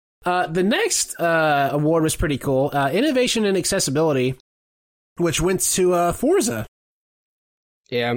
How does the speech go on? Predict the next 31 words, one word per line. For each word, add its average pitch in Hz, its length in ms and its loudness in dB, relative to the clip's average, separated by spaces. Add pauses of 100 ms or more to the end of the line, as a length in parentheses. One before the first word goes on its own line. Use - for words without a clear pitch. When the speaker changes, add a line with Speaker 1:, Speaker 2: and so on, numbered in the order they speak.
(160)
Speaker 2:
I, 175 180 0
I 175 40 0
think 254 220 -4
this 220 180 0
was 151 100 0
probably 131 800 -2
a 113 40 0
no-brainer 113 680 0
from 117 180 -2
everything 117 400 -2
I've 110 220 -6
heard. 113 260 -2
I 113 100 -2
have 160 220 0
not 131 340 -2
touched - 400 -4
Forza 135 380 -2
five 131 300 -2
yet, 131 220 -2
but 117 140 -2
it 110 80 -4
seems 139 440 2
like 110 260 -4
the, 107 240 -6
uh, 98 200 -8 (300)
the 113 140 -6
accessibility 110 720 -2
options 107 420 -4
are 104 140 -8
pretty 110 420 -4
extensive. 104 680 -6